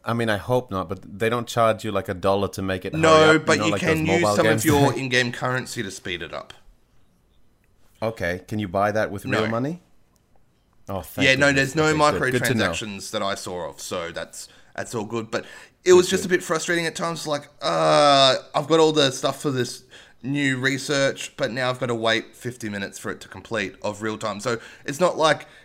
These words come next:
Speaker 2: that it would just tick over to, like, normal time, which would have been actually kinda good, that I could have set a whole heap of research when I went to sleep, got up next morning, they're all done.
Speaker 1: Yeah, okay, so you have to be playing.
Speaker 2: You have to be playing.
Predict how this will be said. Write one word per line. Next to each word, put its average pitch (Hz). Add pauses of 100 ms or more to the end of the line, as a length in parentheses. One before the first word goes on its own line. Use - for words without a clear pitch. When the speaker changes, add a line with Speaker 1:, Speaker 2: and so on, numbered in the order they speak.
(180)
Speaker 2:
that 135
it -
would 139
just 127
tick 147
over 131
to, 117
like, 107
normal 117
time, 143
which 110
would 123
have 113
been 107
actually 104
kinda 101
good, 123
that 107
I 110
could -
have 110
set 117
a 101
whole 117 (120)
heap 113
of 107
research 110
when 113
I 104
went 101
to -
sleep, 135 (300)
got 113
up 76
next 98
morning, 107
they're 98
all 95
done. 131 (1900)
Speaker 1:
Yeah, 110
okay, 110
so 110
you 107
have 113
to 107
be 101
playing. 98
Speaker 2:
You -
have 87
to -
be 117
playing. 117